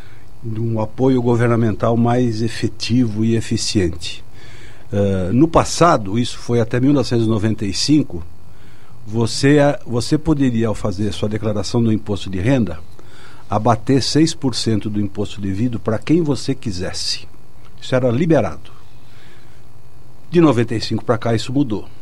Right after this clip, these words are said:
Hoje tem que existir projetos. Pra existir projetos, as instituições têm que estar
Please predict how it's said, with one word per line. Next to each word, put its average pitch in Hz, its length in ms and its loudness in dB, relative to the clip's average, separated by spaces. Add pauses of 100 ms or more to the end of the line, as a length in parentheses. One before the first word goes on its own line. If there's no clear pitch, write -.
(140)
Hoje 107 300 0
tem 107 240 0
que - 160 -4
existir 101 540 -2
projetos. 120 920 2 (240)
Pra 127 140 6
existir 120 360 -2
projetos, 104 720 0
as 101 100 -2
instituições 107 600 -2
têm 104 160 0
que - 100 -4
estar - 220 -4